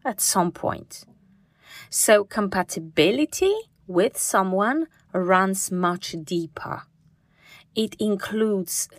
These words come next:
things like shared values, similar lifestyles, uh, going in a similar direction, looking at the future through similar goals, right? And compatibility really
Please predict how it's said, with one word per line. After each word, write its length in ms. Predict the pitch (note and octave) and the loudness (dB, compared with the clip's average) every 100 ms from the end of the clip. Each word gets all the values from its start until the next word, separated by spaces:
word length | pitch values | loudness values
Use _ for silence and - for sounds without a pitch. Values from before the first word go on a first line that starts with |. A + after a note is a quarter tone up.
| - | -2
things 460 | F#3+ F3 F3 - | 0 0 -2 -2
like 240 | C#3 C#3+ - | 0 0 -2
shared 440 | - F3 E3+ D#3+ | -2 0 -2 -4
values, 1040 | E3 A3+ C#4 C#4+ C4+ C#4 C#4 C4+ C4+ - - _ - - - | 0 4 4 2 2 2 2 0 -2 -8 -12 _ -20 -20 -8
similar 580 | - - G3+ F3 D#3 D#3 | -2 2 2 2 2 2
lifestyles, 1300 | F#3+ C4 C#4 - - - A#3+ A#3+ A#3 A#3+ A#3+ - - - _ _ _ _ | 2 4 2 0 -2 4 6 6 4 0 -6 -8 -12 -20 _ _ _ _
uh, 120 | - | -8
going 320 | - B3 F4 G4 | 4 6 6 4
in 100 | E4+ | 2
a 60 | |
similar 560 | - - C4 D4 E4 D#4 | 2 4 4 6 8 6
direction, 920 | A#3 A3 F#3+ F3 - - D#3+ D3 D3 - - - - - | 4 2 0 0 -6 -4 -4 -4 -6 -12 -20 -20 -10 -2
looking 500 | G#3 B3 - B3+ - | 0 0 0 -2 -2
at 220 | B3 G3+ | -4 0
the 80 | G#3 | -2
future 1120 | - - G#3 G#3+ C4+ D#4+ - - G3 C#3 - - - - _ | -2 -6 -2 0 2 0 0 4 4 4 0 -8 -20 -20 _
through 340 | - A#3+ A#3 | 0 2 2
similar 580 | - - A3+ A#3 A3+ A3 | 0 2 2 4 2 0
goals, 920 | E3 G3 G3 B3+ - - - - - _ _ _ _ | 2 4 6 4 2 -4 -8 -8 -12 _ _ _ _
right? 480 | E3 E3+ C4+ D#4 - _ _ _ - - - - | -2 0 0 -2 -12 _ _ _ -20 -18 -18 -2
And 180 | A3+ A3+ | 0 2
compatibility 920 | - G#3 A#3 - G3 B3 C#4 C#4 A3 | 0 4 4 4 4 6 6 2 -2
really 600 | F#3+ F3+ G#3 B3 B3+ B3+ | -4 -2 0 0 -2 -4